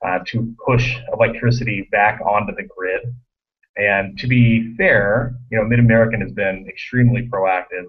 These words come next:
among the major utility companies in America on the electricity side, working toward their own alternative energy sources that, that I think will treat them very well. But that's just something I'm mindful of, that the,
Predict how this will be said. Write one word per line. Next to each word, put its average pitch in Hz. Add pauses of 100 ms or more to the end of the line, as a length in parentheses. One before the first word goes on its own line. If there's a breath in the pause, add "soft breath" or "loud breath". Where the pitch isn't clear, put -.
among 90
the 90
major 90 (500)
utility 95
companies 90
in 95
America 92
on 92
the 90
electricity 90
side, 90 (200)
working 101
toward 95
their 101
own 107
alternative 95
energy 98
sources 135 (380)
that, 110
that 113
I 113
think 120
will 98
treat -
them 101
very 92
well. 95
But 120
that's 120
just 123
something 120
I'm 95
mindful 98
of, 107
that 101
the, 98